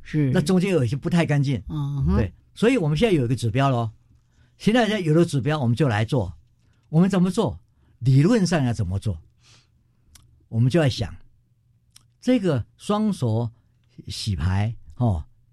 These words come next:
Speaker 2: 啪，啪，啪，啪，啪，
Speaker 1: 哎。
Speaker 2: 这个东西，
Speaker 1: 嗯。
Speaker 2: 我们它跳跃的东西，
Speaker 1: 嗯。
Speaker 2: 我们可以请数学家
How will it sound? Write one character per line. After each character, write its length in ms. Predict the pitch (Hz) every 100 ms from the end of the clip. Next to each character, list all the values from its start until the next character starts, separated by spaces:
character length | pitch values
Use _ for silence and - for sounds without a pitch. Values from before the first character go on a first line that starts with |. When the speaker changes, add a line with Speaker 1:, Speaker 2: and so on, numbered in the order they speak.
| -
Speaker 2:
啪， 120 | 180
啪， 100 | 160
啪， 140 | 151
啪， 240 | 147 139 135
啪， 140 | 135
Speaker 1:
哎。 240 | 135 139 135
Speaker 2:
这 100 | -
个 80 |
东 160 | 156 131
西， 140 | - 156
Speaker 1:
嗯。 340 | 147 131 143 - _ _ _
Speaker 2:
我 140 | - 139
们 320 | 156 196 196 - _
它 120 | - 185
跳 340 | - 220 165
跃 120 | 180
的 100 | 143
东 200 | 120 135
西， 260 | 113 123 120
Speaker 1:
嗯。 360 | 190 185 139 143
Speaker 2:
我 160 | 147 127
们 120 | 135
可 140 | 175
以 60 | 165
请 200 | - 101
数 220 | - 190
学 160 | 117 117
家 300 | 120 113